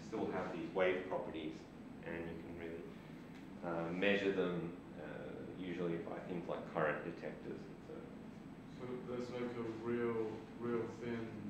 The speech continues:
Speaker 1: Yeah.
Speaker 2: conductor, like,
Speaker 1: Yeah.
Speaker 2: and you put, like, waves through them.
Speaker 1: Yep. Yep, exactly, yeah. Um,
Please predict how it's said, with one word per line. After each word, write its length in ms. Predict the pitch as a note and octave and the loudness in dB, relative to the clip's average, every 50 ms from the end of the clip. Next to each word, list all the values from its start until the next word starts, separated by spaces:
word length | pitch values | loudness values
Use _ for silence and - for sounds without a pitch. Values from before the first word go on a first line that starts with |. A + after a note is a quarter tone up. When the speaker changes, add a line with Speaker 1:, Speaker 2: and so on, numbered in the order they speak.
| - - | -2 2
Speaker 1:
Yeah. 140 | - - - | 4 4 4
Speaker 2:
conductor, 460 | - A2 A2 A2 A2 G#2+ - B2 B2 A#2+ | 4 2 0 0 -2 -2 -2 -2 -2 -2
like, 260 | A2+ A2+ G#2+ G2+ G2+ - - - - - | -2 -2 -2 -4 -6 -8 -10 -10 -4 2
Speaker 1:
Yeah. 180 | - F#2+ - - | 4 6 6 6
Speaker 2:
and 280 | - A2 G#2+ G#2+ G#2+ G#2+ | 4 0 -4 -4 -4 -4
you 80 | A2 G#2+ G#2 G#2+ - - | -4 -4 -6 -6 -4 -2
put, 140 | A#2 A2 G#2+ G#2 G#2 G#2 - - - - | -2 -2 -2 -2 -6 -8 -10 -10 -8 -6
like, 140 | G#2+ G#2+ G2+ G#2+ | -6 -4 -4 -2
waves 300 | A2 A2 G#2+ G#2+ G#2 - - | -2 -2 -2 -2 -4 -6 -8
through 300 | - A#2 A2 G#2+ G#2 G#2+ | -8 -6 -6 -6 -4 -6
them. 100 | G#2+ G2+ G2+ - - - - - - - | -6 -6 -6 -8 -10 -10 -12 -10 0 6
Speaker 1:
Yep. 260 | F2+ G2+ - - - - - - - - - - - - - - - - G2 | 8 8 8 6 4 -2 -4 -6 -8 -10 -10 -10 -10 -10 -10 -10 -8 -4 -2
Yep, 140 | F#2 - - - - - - - | 0 0 0 -4 -6 -8 -8 -6
exactly, 420 | - - F#2 E2 - - - - - | -2 0 0 0 0 -2 -6 -6 -6
yeah. 140 | - - - - - - - - - - - - - - - - - - - - - - - - - - - - - - - - - - - - - - - - - - - - - - - - - - - - - - - - - G2 | -6 -6 -8 -8 -10 -10 -10 -10 -10 -10 -10 -10 -10 -10 -10 -10 -10 -10 -10 -10 -10 -10 -10 -10 -10 -10 -10 -10 -10 -8 -8 -8 -8 -8 -8 -8 -8 -8 -8 -10 -10 -10 -10 -10 -10 -10 -10 -10 -10 -10 -10 -10 -10 -10 -10 -8 -4 0
Um, 420 | G2 F#2+ F#2+ F#2+ F#2 F#2 F2+ F2+ | 0 2 2 4 4 2 2 0